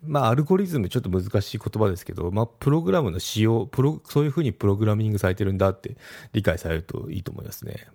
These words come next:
うん。で、まあ、このアルゴリズム自体は別に、あの、悪くはないんだよっていうのも混ぜつつ、私の意見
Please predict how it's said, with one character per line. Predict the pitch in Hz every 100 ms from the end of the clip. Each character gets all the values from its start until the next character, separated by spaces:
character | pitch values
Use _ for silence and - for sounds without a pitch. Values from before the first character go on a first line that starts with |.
| 95
う |
ん。 | 90 82 - - - -
で、 | 139 160 156 147
ま |
あ、 | 147
こ | 160
の | 175 147
ア | 151
ル | 180
ゴ | 185 190
リ | 190
ズ | 170
ム | 180
自 | 180 175
体 | -
は | 135 147 127
別 | 104 -
に、 | 98 92 90
あ | 90 90
の、 | 87 85 85 50 - - - _ _
悪 | 117 117 127
く | 131 80
は | 82
な | 85
い | 82
ん | 85
だ | 85
よ | 92
っ |
て | 92 _ 123
い | 110 107
う | 107
の | 123
も | 117 90 - -
混 | 101 87
ぜ | 85
つ |
つ、 | - - 92 - 123 _
私 | 104 95 -
の | 80
意 |
見 | -